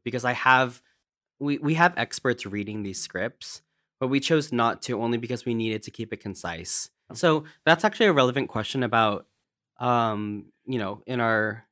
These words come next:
in our podcast, the second thing is always, like, how would you improve it? My one tip is there is a difference between creating on Facebook versus creating on YouTube. For YouTube, you can have vlog type content.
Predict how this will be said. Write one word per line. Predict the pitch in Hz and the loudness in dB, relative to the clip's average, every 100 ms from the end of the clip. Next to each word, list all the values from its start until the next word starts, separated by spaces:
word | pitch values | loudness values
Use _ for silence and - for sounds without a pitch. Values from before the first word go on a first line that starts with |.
| _ | _
in | 127 | -2
our | 120 | -2
podcast, | 110 113 107 107 95 - - | 0 0 0 -2 -4 -6 -4
the | |
second | 107 113 - | -2 -2 -6
thing | - 107 | -8 -6
is | 98 | -4
always, | 98 101 | -4 -4
like, | 101 92 - _ _ _ | -4 -8 -10 _ _ _
how | - 107 | 0 0
would | 107 | 2
you | 110 | -2
improve | 101 104 95 | -2 -4 0
it? | 131 147 - _ _ | 2 0 -4 _ _
My | 143 131 | 6 6
one | 123 135 175 | 8 6 4
tip | - 135 - - - - | 0 -2 -2 -10 -10 -2
is | 127 113 110 107 - - _ - _ | 0 0 0 -4 -6 -10 _ -20 _
there | 123 135 143 | 2 6 6
is | 156 | 4
a | 175 | 2
difference | 123 127 131 123 123 | 0 0 0 0 -2
between | 123 - 123 117 | -6 -4 -4 -4
creating | - 113 113 113 | -2 -2 -2 -4
on | 107 | -6
Facebook | - 101 - - 139 - | -4 -6 -4 -4 -4 -4
versus | 113 117 | -6 -6
creating | - 117 117 113 | -6 -4 -2 -2
on | 104 | -4
YouTube. | 98 101 - 73 71 - _ _ _ _ | -4 -8 -8 -10 -12 -16 _ _ _ _
For | 131 | -2
YouTube, | 113 127 135 - 156 147 139 | 0 -2 -2 -2 0 0 -2
you | 139 | -6
can | 131 120 | -8 -8
have | - - 127 123 123 _ _ _ _ _ | -6 0 2 2 0 _ _ _ _ _
vlog | 107 110 104 104 | -4 0 0 -2
type | - 98 90 | -8 -8 -8
content. | - 90 90 - 73 | -10 -10 -10 -12 -16